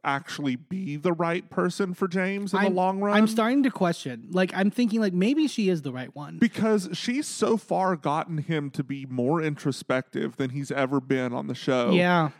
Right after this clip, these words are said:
Speaker 1: And she's pulled some thoughts out of him that I don't know that he would have been able to get to before. And she holds him accountable for his shit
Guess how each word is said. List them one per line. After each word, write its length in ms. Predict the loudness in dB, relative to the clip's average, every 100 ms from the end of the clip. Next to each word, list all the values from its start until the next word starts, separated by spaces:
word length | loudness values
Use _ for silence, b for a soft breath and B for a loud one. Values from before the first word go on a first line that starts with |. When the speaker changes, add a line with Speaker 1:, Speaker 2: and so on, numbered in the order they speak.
| 0
Speaker 1:
And 140 | 0
she's 320 | 0 -4 -6
pulled 480 | -8 0 2 2 0
some 280 | -2 -2 -2
thoughts 540 | -6 -2 0 0 -2
out 160 | -2 -2
of 120 | -2
him 260 | -2 0 0
that 100 | 0
I 140 | 2
don't 180 | 0 2
know 200 | 2 2
that 160 | 0
he 180 | -4 -6
would 200 | 0 2
have 300 | 2 0 -4 -20 _ -20 -20 _
been 160 | 0 0
able 300 | 0 -2 -2
to 100 | -2
get 320 | -4 -8 -6
to 200 | -2 -2
before. 600 | -2 -2 -2 -2 -2 -6 -10 b b b
And 160 | -2
she 220 | -2 -6 -8
holds 380 | -2 -2 0
him 180 | -2 -2
accountable 640 | -4 -4 -2 0 0 0 0
for 160 | 0
his 180 | -2 -4
shit 500 | -4 -2 -2 -2 -6